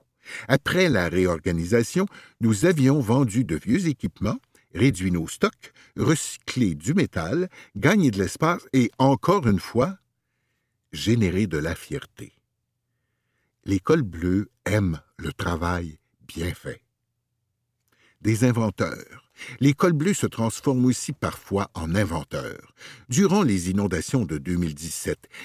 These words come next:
ils ont inventé une méthode pour remplir plusieurs sacs de sable à la fois en utilisant des cônes oranges comme entonnoir.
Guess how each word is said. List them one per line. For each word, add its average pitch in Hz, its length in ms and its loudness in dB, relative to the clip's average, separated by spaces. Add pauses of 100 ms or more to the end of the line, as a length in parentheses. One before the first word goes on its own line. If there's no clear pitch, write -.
(140)
ils 151 240 4
ont 165 140 2
inventé 156 540 0
une 101 180 2
méthode 135 460 2
pour 90 220 -4
remplir 95 420 -2 (120)
plusieurs 113 560 -2
sacs - 480 -6
de 90 140 -4
sable 104 380 0
à 135 60 6
la 117 120 4
fois 95 380 -4 (440)
en 180 220 4
utilisant 165 760 0 (320)
des 107 160 0
cônes 190 300 -2
oranges 117 540 -2
comme 90 160 -2
entonnoir. 71 760 -8